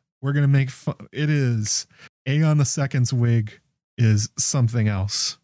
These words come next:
Insane. It is crazy looking. I can't believe <laughs> they put it on T V. I had gotten used to the other ones. I can't get used to that one. We're also gonna see Aemond One Eye. He definitely shows up. There's a scene with him and one of the dragons.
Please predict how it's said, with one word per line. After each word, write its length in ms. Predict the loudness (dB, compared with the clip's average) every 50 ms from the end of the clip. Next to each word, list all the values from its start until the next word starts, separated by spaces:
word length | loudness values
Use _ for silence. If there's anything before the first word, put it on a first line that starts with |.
| _ 0
Insane. 560 | 2 2 2 2 0 -2 -4 -4 -4 -6 -6 -4 -2
It 100 | 0 0
is 140 | 0 0
crazy 600 | -4 -8 -10 -8 -6 -2 0 0 0 0 0 0
looking. 380 | -2 -2 -2 -2 -4 -4 -4 -4 -6 -8 -18 -20 -20 -14 -8
I 140 | -6 -6 -4
can't 300 | -2 0 0 0 0 0
believe 280 | 0 0 0 0 0
<laughs> 20 | -2
they 100 | -4 -2
put 220 | -2 -4 -4 -4
it 120 | -4 -4
on 140 | -4 -4 -4
T 320 | -4 -4 -2 0 0 0 0
V. 300 | 0 0 -2 -2 -4 -6 _ _ _ _ _ _ _ -8
I 100 | -6 -4
had 100 | -2 -2
gotten 220 | -2 -4 -2 0
used 300 | 0 2 2 0 0 -2
to 80 | -2 0
the 100 | 0 0
other 180 | 0 0 0
ones. 240 | 0 0 0 -2 -2 -2
I 160 | -2 -2 -2
can't 260 | 0 2 2 2 2
get 140 | 2 0 0
used 240 | 0 0 0 0 0
to 60 | 0
that 260 | 0 2 0 -2 -2
one. 240 | 0 2 2 2 0 0 -2
We're 160 | 0 0 0
also 260 | -2 -2 -2 -2 -2
gonna 240 | 0 0 0 0 0
see 340 | 0 0 0 0 0 0 0
Aemond 340 | 0 0 2 2 2 2 2
One 240 | 2 2 2 2 2
Eye. 300 | 2 2 2 0 0 -2 _
He 760 | -6 -2 0 2 2 2 2 2 2 2 2 2 2 0 -2 -4
definitely 400 | -6 -6 -2 0 0 2 2 2
shows 360 | 0 0 0 0 0 0 0
up. 240 | 0 -2 -2 -4 -2
There's 160 | 0 2 2
a 80 | 2 2
scene 400 | 0 0 0 2 2 4 4 2
with 160 | 2 0 0
him 160 | 0 0 2
and 100 | 2 4
one 120 | 4 4 4
of 60 | 2
the 60 | 2
dragons. 720 | 0 0 -2 -2 0 0 0 0 2 2 0 0 -2 -4